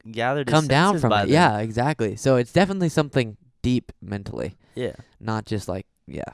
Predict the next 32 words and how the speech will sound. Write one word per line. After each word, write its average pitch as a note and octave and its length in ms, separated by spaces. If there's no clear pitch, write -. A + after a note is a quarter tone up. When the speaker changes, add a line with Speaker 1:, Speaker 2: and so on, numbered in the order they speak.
Speaker 2:
drugs - 280
from - 160
the, - 60
'cause A#2 140
Speaker 1:
But C#3+ 120
he G#3 200
is A#3 140
a - 60
forklift D#3+ 480
operator G2+ 440
now, F#2+ 200
so, A2 180
like, A2 280
you A#2+ 180
really D#3+ 260
have C3 240
to, - 80
like, F#2 220
think D3 60
Speaker 2:
That's G#3+ 360
Speaker 1:
about G3+ 80
Speaker 2:
what A3+ 120
I A3+ 80
was G#3+ 200
funny. A3 400
That's F#3 240
his, A3+ 140
what G#3 160
he G#3 60
does E3+ 360
now. A#2+ 380
Speaker 1:
<laughs> - 60